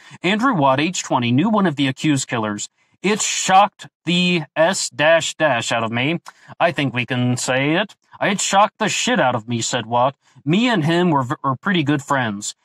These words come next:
He was a calm, mellow dude, especially compared to Joe Fiorilla and Jacob DeLashmutt. But one of the things that we should say about this is,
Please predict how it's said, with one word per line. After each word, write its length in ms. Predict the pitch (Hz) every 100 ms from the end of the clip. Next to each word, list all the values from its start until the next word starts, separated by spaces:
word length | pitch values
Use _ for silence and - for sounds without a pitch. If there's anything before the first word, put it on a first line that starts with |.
| _
He 140 | - 202
was 140 | 214
a 80 | 165
calm, 400 | - 196 208 170
mellow 300 | 156 165 151
dude, 300 | 123 117 110
especially 480 | 139 - 208 - 214
compared 420 | 196 143 143 143
to 80 | 170
Joe 220 | 151 156
Fiorilla 640 | - 139 131 127 131 131 123 - - 147 -
and 320 | 135 139 131
Jacob 380 | 143 139 147 117
DeLashmutt. 680 | 123 120 127 - - 92 - _ _ _ _ _ _ _ _ -
But 220 | 156 131
one 180 | 175 262
of 80 |
the 100 | 190
things 280 | 143 151 147
that 80 | 143
we 140 | 127
should 200 | 117 147
say 260 | - 139 135
about 280 | 107 123 139
this 220 | 110 -
is, 240 | 110 107